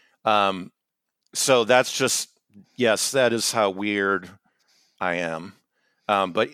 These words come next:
dark meat actually really tastes better usually, but, you know, because of my,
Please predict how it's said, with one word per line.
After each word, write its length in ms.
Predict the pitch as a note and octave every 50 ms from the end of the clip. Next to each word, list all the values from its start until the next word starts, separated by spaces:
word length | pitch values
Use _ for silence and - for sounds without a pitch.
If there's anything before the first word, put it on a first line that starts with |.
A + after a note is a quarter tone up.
| - -
dark 300 | - C3 B2+ C3 B2 -
meat 100 | B2+ B2+
actually 420 | A#2 A2+ A2 - - A2 F#2+ F2+ E2 - _ _ _ _ _ _ _ _ _ _ _ _
really 220 | A#2+ A2+ G2+ F2+
tastes 440 | - - - - B2 C3 C#3+ - -
better 300 | - - G2 F2+ F2 F2+
usually, 540 | F2 F2+ G2 G#2 - - F#2 E2 E2+ E2 E2
but, 260 | D#2 D#2+ E2+ E2 D#2+ _ _ _ _ _ _ _ _ _ _ _ _ _ _ _ _ _
you 140 | - F#2+ F2+
know, 220 | E2+ D#2+ D#2+ E2 - _ _ _ _
because 320 | - - - A2+ G#2 F#2
of 140 | G2 F#2 E2+
my, 380 | F2+ F2 F2 E2+ E2 E2 -